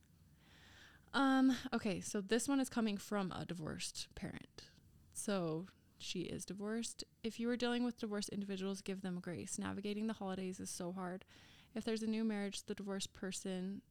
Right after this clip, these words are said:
their kids may have four or more families to try and see during the holidays. You may not get to see them, their kids, on the actual day. Trust me, it's much harder on them than they don't, that they don't get to be with their kids than it is on you.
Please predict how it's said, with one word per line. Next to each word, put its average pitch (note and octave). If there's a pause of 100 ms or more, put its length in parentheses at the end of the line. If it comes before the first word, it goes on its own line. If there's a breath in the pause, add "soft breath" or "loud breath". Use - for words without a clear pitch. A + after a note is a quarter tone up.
their F#3
kids G3
may G3
have F#3+
four F#3+
or F#3+
more F#3
families F#3
to G3+
try F3+
and F3+
see F#3
during E3+
the F#3
holidays. F#3
You G3+
may F#3
not F#3
get G3+
to G#3+
see G3
them, A3
their G3+
kids, G3
on G3+
the E3+
actual E3+
day. G#3 (440 loud breath)
Trust -
me, A3
it's G#3
much G#3+ (200)
harder A3+
on A#3
them F3+
than F#3+
they F#3
don't, F#3
that G3+
they G3+
don't F#3
get F3+
to -
be G3+
with G3
their G#3+
kids F#3
than F#3
it F3
is E3+
on D#3+
you. D3+